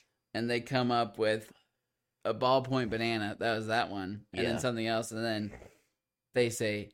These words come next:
Speaker 1: "Some Russian is going to slip on a banana and break their neck." <laughs>
Speaker 2: Yeah,
Speaker 1: That was the
Speaker 2: that
Speaker 1: end of
Speaker 2: didn't
Speaker 1: the riddle.
Speaker 2: happen.
Speaker 1: No. And then, uh, Batman goes, or Bruce Wayne goes into the, he gets attacked by the guys, and he's kidnapped.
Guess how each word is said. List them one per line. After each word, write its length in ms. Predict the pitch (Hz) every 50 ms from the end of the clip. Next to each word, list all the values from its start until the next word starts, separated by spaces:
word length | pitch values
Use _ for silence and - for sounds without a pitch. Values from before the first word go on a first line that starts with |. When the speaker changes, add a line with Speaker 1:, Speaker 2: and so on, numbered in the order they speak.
| _ _ _ _ _
Speaker 1:
"Some 300 | - - 269 277 233 254
Russian 280 | 302 330 - - 156
is 120 | 160 147 -
going 180 | 185 185 196
to 80 | 190 175
slip 320 | - - - 147 - -
on 100 | 165 156
a 60 | 156
banana 360 | 147 147 214 254 285 302 233 160
and 140 | 147 151
break 280 | 139 165 233 285 294 262
their 160 | - 302 294
neck." 460 | 302 330 370 349 - - - - - -
<laughs> 60 | _ _ _ _ _ -
Speaker 2:
Yeah, 320 | - - - 139 131 113 -
Speaker 1:
That 220 | - - - -
was 100 | - 156
the 60 | 113
Speaker 2:
that 100 | 123 143
Speaker 1:
end 100 | 160 170
of 60 | 160
Speaker 2:
didn't 20 | 135
Speaker 1:
the 60 | 113
riddle. 160 | 107 98 98
Speaker 2:
happen. 220 | - 131 180 185 - - - - - _ -
Speaker 1:
No. 320 | 165 156 139 127 117 110 110 _ _ - - - - - - - - _ _ _ _ _ _ _ -
And 220 | - - 147 147 147
then, 160 | 151 160 160
uh, 400 | 151 143 139 131 123 120 117 113 - _ _ _ _ _ _ _ _ _ _ _ _ _ _ -
Batman 600 | 117 123 123 - 120 123 123 123 120 120 120 110
goes, 380 | 117 120 117 117 113 117 120
or 200 | - - 117 117
Bruce 280 | 110 117 120 120 120 -
Wayne 280 | 123 120 120 123 123 117
goes 260 | 117 110 113 110 113
into 240 | 110 113 117 117 104
the, 360 | 104 104 101 98 104 113 110 110 - _ _ _ _ _ _ _ _ _ _ _ - 135
he 100 | 127 117
gets 300 | 120 127 117 107 - -
attacked 420 | 110 110 131 110 107 113 - -
by 100 | 110 104
the 60 | 104
guys, 440 | 104 107 107 113 113 117 117 113 104
and 80 | 107 104
he's 120 | 104 104
kidnapped. 640 | - - 120 117 107 104 101 98 95 90 - -